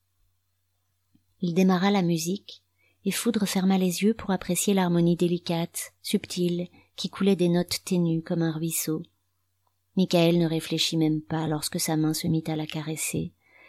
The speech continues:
et elle répondit à sa caresse, les yeux toujours fermés, avec une tendresse si naturelle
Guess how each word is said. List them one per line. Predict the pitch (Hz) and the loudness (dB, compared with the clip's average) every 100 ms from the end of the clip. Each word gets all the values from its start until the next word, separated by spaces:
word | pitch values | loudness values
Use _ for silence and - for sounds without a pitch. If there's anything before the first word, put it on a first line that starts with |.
| _ - | _ 0
et | |
elle | 190 185 | 2 4
répondit | 208 208 214 240 | 2 4 2 2
à | 214 | 0
sa | - | -2
caresse, | 190 185 170 165 196 - - _ _ - | -2 -2 -2 -4 -4 -8 -10 _ _ -2
les | 185 165 | -2 0
yeux | 190 | -2
toujours | - 180 185 | -2 -4 -4
fermés, | - 180 170 160 175 208 _ _ _ - | -2 -2 0 0 -2 -8 _ _ _ -2
avec | 202 214 | 0 4
une | 233 226 | 4 4
tendresse | 233 214 233 240 | 4 2 2 0
si | - 180 | -2 0
naturelle | 180 214 - 196 196 208 190 | 0 0 -2 -4 -2 -2 -6